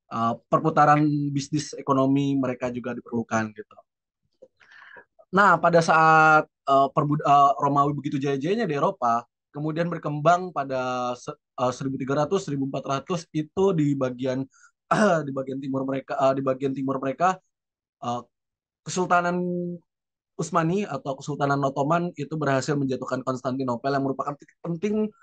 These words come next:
per-, bisnis bagi Eropa sebenarnya untuk mencapai, eh, perda-, apa yang ada di Asia gitu, bis-, apa yang ada di Afrika, apa yang di Timur Tengah untuk bisa dirasakan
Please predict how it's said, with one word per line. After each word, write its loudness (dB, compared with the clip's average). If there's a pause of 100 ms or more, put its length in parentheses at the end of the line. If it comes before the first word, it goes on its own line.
(520)
per-, -4
bisnis 0
bagi -2
Eropa 0
sebenarnya -6
untuk -10
mencapai, 0 (480)
eh, -6 (120)
perda-, 0
apa 2
yang 2 (400)
ada 0
di -2
Asia 4
gitu, -8
bis-, -16
apa -2
yang 2
ada 0
di 4
Afrika, 2
apa 0
yang 2
di -2
Timur -4
Tengah 2
untuk -6
bisa -4
dirasakan -2